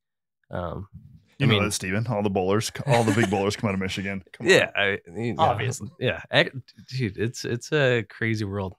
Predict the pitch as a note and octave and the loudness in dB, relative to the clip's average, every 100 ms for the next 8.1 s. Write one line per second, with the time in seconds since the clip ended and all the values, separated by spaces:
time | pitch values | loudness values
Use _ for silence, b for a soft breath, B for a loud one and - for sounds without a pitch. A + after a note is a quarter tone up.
0 | _ A2+ G#2+ F#2+ F#2 F#2 _ _ _ G#2+ | _ -2 0 0 -2 -6 _ _ _ -2
1 | F#2+ G2+ - F#2 F#2 F#2 F#2 F#2 F#2 _ | 0 -2 -4 -8 -6 -4 -4 -6 -12 _
2 | - G2+ G2 G2 F#2+ F2+ - F2 - - | -14 -12 -8 -8 -8 -10 -14 -14 -12 -14
3 | G2 F#2+ F#2 - G2+ - G2+ G#2 - - | -14 -14 -14 -8 -10 -10 -16 -18 -18 -14
4 | F#2+ - G#2+ _ G2+ _ - - _ G#2+ | -12 -12 -16 _ -20 _ -20 -20 _ 2
5 | F#2+ F2+ F2+ F2+ - - G#2+ G2 F2 F#2 | 2 2 -2 -8 -20 -2 2 2 0 -6
6 | - A#2 A2+ G2+ - _ _ B2+ C3+ - | -4 0 0 -2 -6 _ _ 2 4 2
7 | - A#2+ B2 A#2+ A#2 A#2 G#2+ G#2+ A2 A2 | -4 -2 0 2 0 -2 0 2 2 2
8 | G#2+ | 0